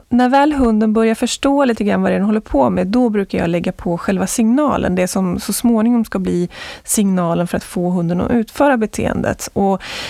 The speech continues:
jag börjar liksom inte tjata det innan jag har hittat ett knep för att få hunden att göra det jag vill. För då kommer hunden bara förknippa signalen med massa andra saker. Men när jag väl har fått hunden att göra det jag vill,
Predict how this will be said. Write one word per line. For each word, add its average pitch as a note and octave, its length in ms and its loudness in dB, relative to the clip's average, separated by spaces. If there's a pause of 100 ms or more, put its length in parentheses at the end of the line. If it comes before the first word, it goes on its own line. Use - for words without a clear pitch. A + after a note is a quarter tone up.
(100)
jag G#3 140 2
börjar G#3+ 460 2
liksom B3+ 300 0
inte G#3+ 180 -2
tjata F#3+ 360 0
det F3+ 360 0
innan G#3+ 540 2
jag F#3+ 100 0
har F#3 100 2
hittat G3+ 340 0
ett A#3 120 0
knep F3+ 300 -2
för - 120 -2
att F#3 60 -2
få F3 180 0
hunden E3+ 300 0
att F3+ 60 0
göra G#3+ 240 2
det A#3+ 80 4
jag A3+ 80 2
vill. - 320 -2
För - 140 -4
då G3+ 80 2
kommer G#3+ 220 2
hunden F#3+ 260 2
bara F#3+ 140 2
förknippa F#3+ 680 0
signalen F3+ 540 0
med F3+ 80 -2
massa F3+ 220 0
andra A3 360 2
saker. - 480 -2 (380)
Men - 80 2
när C#4 60 4
jag D4 60 4
väl D4+ 180 4
har C#4 60 2
fått - 360 -4
hunden F#3+ 440 2
att F#3+ 480 2 (180)
göra G3 460 2
det F#3+ 80 0
jag F#3+ 120 2
vill, F3 300 0